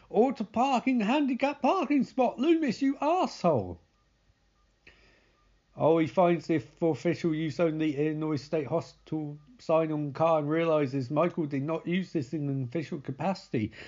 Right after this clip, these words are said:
Therefore, he's in breach of his protocol. Loomis running for something, and Laurie goes back in the house, and she's, well, no, she's already in the house, she's upstairs, and she's walking downstairs now.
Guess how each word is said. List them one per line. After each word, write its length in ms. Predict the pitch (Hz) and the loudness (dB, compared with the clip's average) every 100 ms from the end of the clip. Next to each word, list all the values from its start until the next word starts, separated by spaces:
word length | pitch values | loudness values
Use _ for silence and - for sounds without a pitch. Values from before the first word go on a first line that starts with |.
| - - | -18 -2
Therefore, 400 | 151 165 165 139 | 0 2 2 2
he's 240 | 160 143 | 2 -2
in 140 | 139 | -4
breach 400 | 123 156 175 - | 0 0 0 -4
of 100 | 147 | -4
his 240 | 139 120 - _ | -4 -4 -8 _
protocol. 560 | - 190 170 110 104 - _ _ _ _ _ _ _ _ _ _ _ _ _ _ _ - | -2 -2 -2 -4 -6 -6 _ _ _ _ _ _ _ _ _ _ _ _ _ _ _ 0
Loomis 500 | 156 190 170 131 139 | 2 2 0 -2 0
running 460 | 147 165 160 147 | 2 2 0 -2
for 500 | 123 147 143 139 131 123 - | -4 -2 0 0 -2 -8 -10
something, 580 | - 165 - 208 214 226 _ _ _ 147 | -4 -4 -4 -6 -6 -10 _ _ _ -4
and 160 | 156 | 0
Laurie 300 | 165 170 170 | 2 2 2
goes 240 | 156 170 - | 0 -2 0
back 260 | 170 - | -2 -2
in 160 | 170 151 | -6 -6
the 80 | 147 | -6
house, 400 | 165 165 - - | -4 -4 -6 -8
and 280 | 135 151 147 | -4 -4 -4
she's, 460 | - 156 151 139 _ 180 | -6 -6 -8 -12 _ -4
well, 140 | 185 | -2
no, 220 | 175 156 | 2 2
she's 260 | 120 143 135 | 0 -4 -2
already 260 | 151 139 | -2 0
in 60 | 135 | -2
the 60 | 123 | -4
house, 160 | 131 | -6
she's 180 | - 131 | -8 -8
upstairs, 440 | 123 - 135 147 147 | -8 -4 -4 -2 -4
and 140 | 131 | -6
she's 220 | 156 123 | -8 -6
walking 300 | 156 135 156 | -4 -4 -4
downstairs 560 | 160 196 185 127 110 - | -4 -4 -4 -4 -6 -6
now. 240 | 104 95 | -8 -10